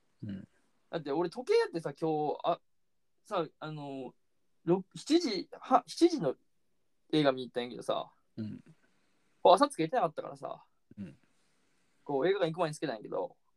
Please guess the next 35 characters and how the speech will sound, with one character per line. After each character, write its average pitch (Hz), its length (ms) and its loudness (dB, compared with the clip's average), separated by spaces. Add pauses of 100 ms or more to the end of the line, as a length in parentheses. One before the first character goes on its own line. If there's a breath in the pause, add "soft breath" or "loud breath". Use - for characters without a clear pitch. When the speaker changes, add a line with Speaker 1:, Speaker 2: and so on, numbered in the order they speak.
(440)
Speaker 2:
時 220 180 -2
計 311 40 0
の 339 60 2
針 160 160 0
見 147 60 -6
た 127 60 2
ら 131 40 0
十 175 160 -2
二 403 120 4
時 294 60 -2
差 180 80 -8
し 151 60 -10
と - 60 -12
っ - 40 -10
た 104 60 -6
も - 160 -16 (2250)
ん。 - 20 -4
Speaker 1:
回 107 200 -4
っ - 20 -18
て - 140 -12
な 104 120 -8
く - 100 -20
て 101 100 -18
な。 107 180 -12
Speaker 2:
う 170 200 6
ん、 - 20 0
十 247 160 2
二 339 80 6
時 180 100 -2
止 233 80 -6
ま 302 100 2
っ - 20 0
と 285 100 -6
っ - 20 -4
た。 - 120 -4